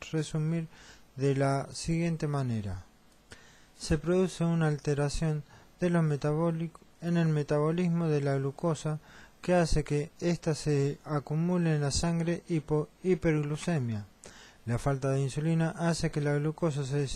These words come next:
que circula por la sangre no encuentre la manera de entrar en el interior de las células.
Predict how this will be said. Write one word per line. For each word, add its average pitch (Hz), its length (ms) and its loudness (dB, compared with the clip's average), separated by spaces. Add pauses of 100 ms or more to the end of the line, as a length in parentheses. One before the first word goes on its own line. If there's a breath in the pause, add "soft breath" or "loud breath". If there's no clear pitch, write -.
(300)
que 165 160 0
circula 147 520 4
por 135 200 -4
la 143 120 -2
sangre 160 480 2 (460 loud breath)
no 185 320 2
encuentre 165 640 0
la 156 120 2
manera 160 560 0 (460 loud breath)
de 185 180 6
entrar 170 500 4
en 151 200 4
el 139 160 4
interior 143 360 0
de 143 120 2
las 143 180 0
células. 107 640 0